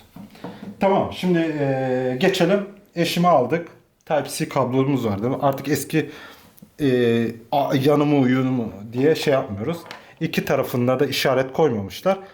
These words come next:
Neden? Yani iki tarafla da, e, kullanabileceğiz. Burada şey var onun. Buradan kolaylıkla. Tabi bu da, bunda niye yaptılarsa böyle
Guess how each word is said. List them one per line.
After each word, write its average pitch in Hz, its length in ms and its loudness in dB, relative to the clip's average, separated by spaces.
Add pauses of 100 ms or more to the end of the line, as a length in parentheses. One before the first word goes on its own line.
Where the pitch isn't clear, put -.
(240)
Neden? 165 420 0 (360)
Yani 117 200 -4
iki 175 180 -2
tarafla 123 440 2
da, 156 340 4
e, 120 360 6 (100)
kullanabileceğiz. 135 720 0
Burada 113 340 0
şey 113 280 -4
var 113 160 2 (180)
onun. 131 220 -6 (880)
Buradan 120 400 0 (340)
kolaylıkla. 135 680 0 (240)
Tabi 117 220 -4
bu 113 100 0
da, 127 220 2 (1160)
bunda 110 160 -2
niye 117 220 2
yaptılarsa 107 680 -2
böyle 98 220 -4